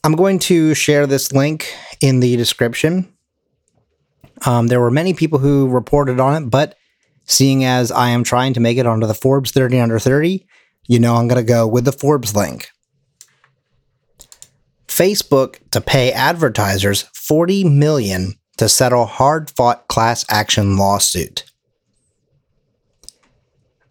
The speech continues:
That's crazy because forty million is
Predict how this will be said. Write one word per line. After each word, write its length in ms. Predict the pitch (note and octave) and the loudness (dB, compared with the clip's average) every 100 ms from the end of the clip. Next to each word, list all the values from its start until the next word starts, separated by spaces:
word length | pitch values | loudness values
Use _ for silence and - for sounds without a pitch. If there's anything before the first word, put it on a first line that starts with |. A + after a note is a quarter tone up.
| _ _ _ _ _ - | _ _ _ _ _ -4
That's 560 | D3+ E3+ F#3+ - - - _ _ _ _ | 0 0 0 -2 -2 -6 _ _ _ _
crazy 680 | - D#3 F3 B2 G2 F#2 F2 - | -4 0 0 0 -4 -4 -4 -2
because 520 | A2+ B2+ A#2+ A2+ A2 - | 0 2 2 0 -4 -8
forty 480 | - B2+ D3+ F#3 F#3+ | -4 0 2 2 2
million 720 | C3 A#2 B2+ D3 E3+ F#3+ F#3+ _ _ _ _ _ _ _ | 2 2 2 2 0 -2 -4 _ _ _ _ _ _ _
is 580 | C#3+ C#3 B2+ A#2+ A#2 - | 0 2 2 0 -2 -4